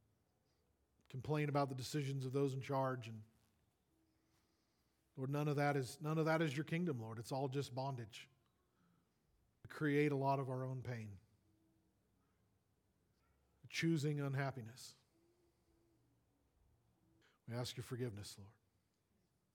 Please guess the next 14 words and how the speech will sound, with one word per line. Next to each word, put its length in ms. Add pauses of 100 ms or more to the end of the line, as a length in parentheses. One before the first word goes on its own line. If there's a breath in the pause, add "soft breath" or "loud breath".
(260)
for 100
blaming 680 (140)
other 200
people 520 (100)
and 120
situations 680
for 200
our 180
unhappiness 560
instead 300
of 80
owning 280
it 100
ourselves. 600